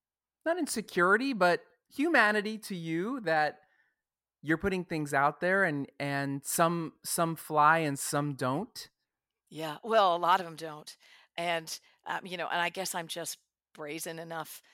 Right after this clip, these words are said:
Speaker 2: Maybe it's 'cause I was the awkward, weird kid that nobody, you know, I didn't fit in, and we moved a lot, and I didn't have a lot of friends, spent a lot of time by myself making stuff and walking through the woods <laughs> and reading books, and, you know, I just wasn't like the other kids.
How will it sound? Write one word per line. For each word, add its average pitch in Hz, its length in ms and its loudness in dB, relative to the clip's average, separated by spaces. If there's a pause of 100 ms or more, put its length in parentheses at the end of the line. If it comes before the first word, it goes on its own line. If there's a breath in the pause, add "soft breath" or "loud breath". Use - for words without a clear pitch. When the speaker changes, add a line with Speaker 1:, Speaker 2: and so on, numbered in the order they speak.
(480 soft breath)
Speaker 2:
Maybe 277 240 -4
it's 381 160 -2
'cause 214 180 -6
I 196 120 2
was 190 180 -4
the 175 160 -8
awkward, 165 340 -6
weird 165 320 -16
kid 196 300 -8
that 170 160 -12
nobody, 160 580 -12
you 202 120 -14
know, 202 80 -8
I 190 80 -4
didn't 220 300 -10
fit 208 140 -4
in, 262 240 -2
and 175 80 -10
we 165 80 -16
moved 220 240 -8
a 240 60 -8
lot, 226 200 -2
and 180 80 -8
I 170 80 -8
didn't 220 220 -12
have 190 180 -4
a 190 40 -18
lot 170 140 -8
of - 80 -20
friends, 226 500 -6 (260 loud breath)
spent 196 160 -10
a 185 40 -6
lot 165 120 0
of - 40 -12
time 175 140 -8
by 156 100 -12
myself 190 520 -4 (240 soft breath)
making 175 300 -8
stuff 165 380 -4
and 160 120 -12 (220 loud breath)
walking 160 260 -6
through 175 140 -14
the 151 60 -18
woods 165 280 -8
<laughs> - 40 -18
and 135 100 -20
reading 160 260 -12
books, 170 420 -6
and, 143 160 -12 (320 loud breath)
you 226 140 -4
know, 165 80 2
I 208 100 2
just 269 220 -6
wasn't 247 380 -2 (160)
like 202 320 -6
the 190 140 -8
other 180 200 -4
kids. - 440 -12